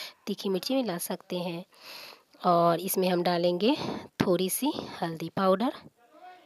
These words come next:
तो आप देख सकते हैं, और डालेंगे इसमें नमक स्वाद अनुसार और इसे हम फेंट के गाढ़ा पेस्ट बना लेंगे। थोड़ी सी पानी डालकर हम इसमें गाढ़ा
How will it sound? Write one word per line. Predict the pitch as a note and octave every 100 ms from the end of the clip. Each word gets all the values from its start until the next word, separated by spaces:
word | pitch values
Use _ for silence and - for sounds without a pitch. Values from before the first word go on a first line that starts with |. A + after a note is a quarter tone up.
| _ _ -
तो | G3+
आप | F3+ E3+
देख | F3
सकते | - G3+ - F#3
हैं, | G#3 C#4+ - _ _ _ _ _ - - - _ _
और | F#3+ F#3 F3 F3 F3 F3+ -
डालेंगे | F3+ F3 F3
इसमें | F3+ F#3+ E3+
नमक | E3+ E3 -
स्वाद | F3+ E3+ F#3
अनुसार | F3+ - B3 D#4 - -
और | F3+ E3
इसे | F3+ - E4 - - _ - - _ _
हम | G#3+
फेंट | - G3+ F3+ - _ - -
के | C4+
गाढ़ा | C#4+ G3 F3 F#3+
पेस्ट | - E3+ -
बना | F3 F3+ F3+
लेंगे। | F3+ F#3 G3+
थोड़ी | - E3+ F3
सी | F3+
पानी | - F3 E3+
डालकर | F#3 F3+ F3+
हम | F#3
इसमें | F3 A#3 C#4+ - _ _ _ _
गाढ़ा | G3 F3+ E3+